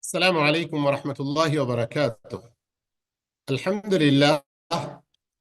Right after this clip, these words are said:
వస్సలాతు వస్సలాము అలా రసూలిల్లాహ్, అమ్మా బఅద్. ప్రియ విద్యార్థులారా, పద్నాలుగు వందల నలభై ఆరవ రమదాన్లోని ఇస్లామీయ జీవన విధానం అన్న ముఖ్య శీర్షికలో మనం ఈరోజు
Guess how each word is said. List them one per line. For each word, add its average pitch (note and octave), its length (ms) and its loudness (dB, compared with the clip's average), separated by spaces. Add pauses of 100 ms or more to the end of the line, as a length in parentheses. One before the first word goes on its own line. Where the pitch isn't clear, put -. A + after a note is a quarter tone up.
(140)
వస్సలాతు F3+ 480 2
వస్సలాము E3+ 500 0
అలా D#3 200 -2
రసూలిల్లాహ్, D#3 580 -2 (220)
అమ్మా A#2 200 -4
బఅద్. G2+ 300 -4 (840)
ప్రియ D#3 160 2
విద్యార్థులారా, D3 1000 2 (1040)
పద్నాలుగు G3 380 2
వందల F#3 160 2
నలభై E3+ 280 -2
ఆరవ F3+ 340 2
రమదాన్లోని D3 960 0 (720)
ఇస్లామీయ F#3+ 680 2
జీవన D#3 440 4
విధానం C3+ 760 0
అన్న C#3+ 160 0
ముఖ్య C#3+ 340 -2
శీర్షికలో D#3 640 0
మనం C3+ 260 2
ఈరోజు C#3 680 0